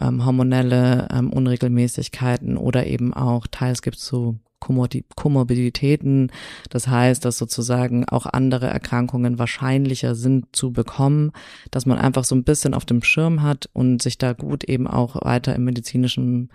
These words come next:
System bewegen kann. Und das ist, glaub ich, das, was mir wichtig wäre als Beraterin an dem Punkt. Es kann für eine Person sich so anfühlen, als wäre sie asymptomatisch, und das würde mich auch, freut mich jedes Mal.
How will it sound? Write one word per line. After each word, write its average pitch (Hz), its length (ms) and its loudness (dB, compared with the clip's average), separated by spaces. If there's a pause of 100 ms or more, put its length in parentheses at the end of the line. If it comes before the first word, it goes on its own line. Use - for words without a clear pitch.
(360)
System 127 520 0
bewegen 120 720 2 (120)
kann. 131 360 -4
Und 123 160 0
das 139 140 4
ist, 139 120 -2
glaub 127 160 0
ich, 120 100 -4
das, 127 200 0
was 117 160 -2
mir 127 280 2
wichtig 127 360 -2
wäre 127 140 0
als 123 120 -4
Beraterin 131 560 0
an 127 100 0
dem 127 220 0
Punkt. 127 340 -2 (520)
Es - 160 -4
kann 139 240 2
für 135 100 -4
eine 127 80 2
Person 135 640 0
sich 131 180 -2
so - 120 -6
anfühlen, 170 500 -4
als 123 160 -4
wäre 127 260 2
sie 135 160 -6
asymptomatisch, 127 920 -2
und 127 120 -4
das 123 160 -4
würde 127 160 0
mich 127 220 -4
auch, - 140 -6
freut - 280 0
mich 131 200 -4
jedes 127 360 -4
Mal. 139 420 -2